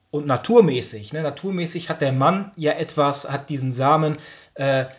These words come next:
der zur Befruchtung der Frau notwendig ist, ne? Und dafür, weil Gott,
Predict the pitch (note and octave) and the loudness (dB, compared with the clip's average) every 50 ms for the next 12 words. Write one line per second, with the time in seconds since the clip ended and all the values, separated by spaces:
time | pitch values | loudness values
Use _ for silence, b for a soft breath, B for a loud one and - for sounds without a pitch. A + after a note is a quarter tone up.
0 | B _ _ - C#3 C#3 D3 D3+ D3 - - C#3+ C3 C3 - - D#3 D#3 - D3+ | B _ _ 0 4 4 6 6 4 2 -2 -4 -6 -4 -2 -2 -2 -2 -4 -4
1 | C#3 C3+ C#3 C3 - - C3+ C3 C3+ C3+ - - - A#2+ B2+ C3+ D3 D3 D3 A2+ | -2 0 0 -2 -2 0 0 2 2 0 -2 -6 -8 -4 -2 0 0 0 -2 -4
2 | A2+ G#2+ G#2+ G2+ G2 - - - A2 G2+ - - - B2+ C#3+ E3+ E3 B B B | -6 -4 -4 -6 -8 -10 -12 -14 -12 -10 -10 -8 -4 -2 0 0 -2 B B B
3 | B B - D3 C#3+ C#3+ C#3+ B B B B B B _ _ _ _ _ _ _ | B B -6 -4 -4 -4 -4 B B B B B B _ _ _ _ _ _ _
4 | - D#3+ F3 G#3 G3+ G3+ - G3 G3 F#3+ F3 D3 D#3 D3 C3 C#3 F3+ G3 F#3+ - | 2 4 4 4 4 2 -2 0 0 0 2 2 2 2 2 2 0 0 0 -4
5 | - | -12